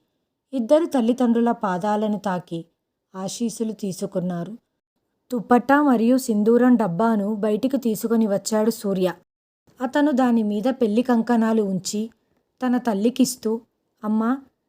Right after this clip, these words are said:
నీ కోడలికి మరోసారి పెళ్లి ఆచారాలన్నీ పూర్తి చెయ్యండి," అన్నాడు. సూర్య తల్లి సంతోషంగా తన కోడలు వసుని కూర్చోబెట్టి చెప్పింది,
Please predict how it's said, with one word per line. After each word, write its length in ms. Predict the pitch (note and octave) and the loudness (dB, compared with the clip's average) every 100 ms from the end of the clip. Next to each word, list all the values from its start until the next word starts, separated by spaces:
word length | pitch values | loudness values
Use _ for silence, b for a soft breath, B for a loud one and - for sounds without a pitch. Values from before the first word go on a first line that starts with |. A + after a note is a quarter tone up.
| _ - | _ -4
నీ 160 | C#4+ E4+ | -2 0
కోడలికి 720 | E4+ B3 A#3+ C#4 C4+ A#3+ B3 - _ _ - | 4 6 8 6 4 4 2 -2 _ _ -10
మరోసారి 580 | A3+ A3 A#3 A#3 G#3 A3+ | -4 -2 -2 -4 -4 -2
పెళ్లి 360 | C4 G#3 A3 B3+ | 0 0 4 4
ఆచారాలన్నీ 840 | A3 G#3+ A3 G#3+ A3 A3 G3+ A#3+ | 2 0 0 0 0 0 2 2
పూర్తి 400 | A#3+ G#3 F#3+ B3 A#3+ | 2 -4 -2 0 0
చెయ్యండి," 420 | G#3 G3+ G3 G3 | 2 0 0 -2
అన్నాడు. 440 | F3+ E3+ D#3+ D#3 - _ _ _ _ - | -2 -2 -4 -6 -10 _ _ _ _ -14
సూర్య 400 | - D#4+ F4 F4 C#4+ | -4 0 0 0 2
తల్లి 220 | A#3+ C4 | 2 2
సంతోషంగా 840 | B3 G#3 A#3+ A#3+ B3+ A3+ G3+ F#3+ - _ _ _ _ - B3 | 0 0 2 2 2 0 -2 -6 -12 _ _ _ _ -10 -2
తన 120 | A#3+ | -2
కోడలు 480 | A#3 G#3+ A3 B3+ B3 | 0 0 4 4 4
వసుని 440 | G#3+ - C4 B3+ | 2 2 6 6
కూర్చోబెట్టి 720 | B3 G3+ F#3 B3 A3+ G#3 B3 A#3 | 4 -2 0 2 2 2 0 0
చెప్పింది, 480 | G3+ - F#3+ F3+ | -4 -4 -6 -6